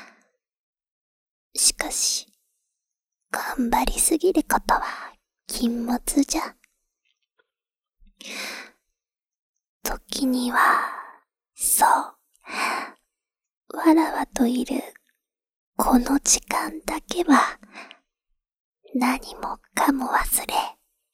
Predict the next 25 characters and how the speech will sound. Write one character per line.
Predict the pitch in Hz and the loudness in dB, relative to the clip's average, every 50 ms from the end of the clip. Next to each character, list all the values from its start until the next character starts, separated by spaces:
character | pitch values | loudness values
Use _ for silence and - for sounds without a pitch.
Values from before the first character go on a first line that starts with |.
| _ _ _ _ _ _ _ _ _ _ _ _ _ _ _ _ _ _ _ _ _ _ _ _ _ _ | _ _ _ _ _ _ _ _ _ _ _ _ _ _ _ _ _ _ _ _ _ _ _ _ _ _
頭 | - - - - - - - - - - - - - - - - | -4 -4 -4 -4 -6 -6 -6 -6 -8 -10 -10 -8 -8 -10 -12 -14
を | - _ _ | -20 _ _
空 | - - - - - - | -6 -6 -4 -4 -4 -4
っ | - - - _ _ _ _ _ _ _ _ _ _ _ | -4 -4 -6 _ _ _ _ _ _ _ _ _ _ _
ぽ | - - - | -2 -2 -2
に | - - | -4 -4
し | - - - - | 0 0 0 2
て、 | - - - - - - - - - - - - - - - - - _ _ _ _ _ _ _ _ _ _ _ _ _ _ _ _ - _ | 2 0 0 0 -2 -4 -10 -14 -12 -10 -8 -8 -8 -10 -12 -16 -20 _ _ _ _ _ _ _ _ _ _ _ _ _ _ _ _ -18 _
わ | - - - - - | -4 -2 0 0 0
ら | - - - - | 0 -2 -2 -2
わ | - - - - | -2 -2 -2 -2
の | - - - - - - _ | -4 -6 -8 -10 -10 -6 _
声 | - - - - - - - - - _ _ | -6 -4 -4 -6 -8 -8 -8 -10 -10 _ _
だ | - - - - - | -8 -6 -6 -6 -6
け | - - - | -6 -4 -2
を | - - - - - - - _ _ _ _ _ _ _ _ _ _ _ _ _ | 0 2 2 2 2 0 -4 _ _ _ _ _ _ _ _ _ _ _ _ _
意 | - - - | -14 -4 0
識 | - - - - - - - | 2 4 4 4 2 0 -2
し | - - - - | 0 0 0 0
て | - - - | 0 -4 -6
お | - - - - - | -6 -6 -6 -6 -6
れ | - - - - | -6 -4 -4 -6
ば | - - - - - - - - | -6 -6 -10 -12 -12 -14 -14 -12
よ | - - - - | -10 -10 -10 -10
い。 | - - - | -12 -16 -20